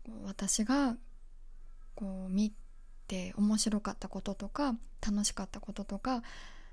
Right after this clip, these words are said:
まあ、日常的に経験していることなどを自分なりの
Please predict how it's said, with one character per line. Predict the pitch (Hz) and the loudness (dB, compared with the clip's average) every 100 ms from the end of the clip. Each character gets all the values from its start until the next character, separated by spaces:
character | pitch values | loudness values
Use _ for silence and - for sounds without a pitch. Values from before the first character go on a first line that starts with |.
| - - - - - | -14 -12 -14 -12 -2
ま | |
あ、 | 196 | 0
日 | 185 185 196 | 0 0 0
常 | 196 | -2
的 | 185 190 208 | -2 -2 2
に | 214 320 - - - - | 4 2 -2 -12 -12 -8
経 | - 208 | -2 -2
験 | - 190 185 - - - - - - - | 0 0 -2 -6 -12 -14 -14 -14 -12 -4
し | - | -2
て | - | 0
い | 190 | 0
る | 196 | 0
こ | 202 | -2
と | - 247 | -2 4
な | 240 262 | 6 6
ど | 285 320 330 | 4 2 2
を | 220 - - | 2 -4 -2
自 | - | 0
分 | 220 214 214 214 214 | 2 4 4 6 6
な | 226 | 8
り | 247 | 8
の | 269 302 | 8 6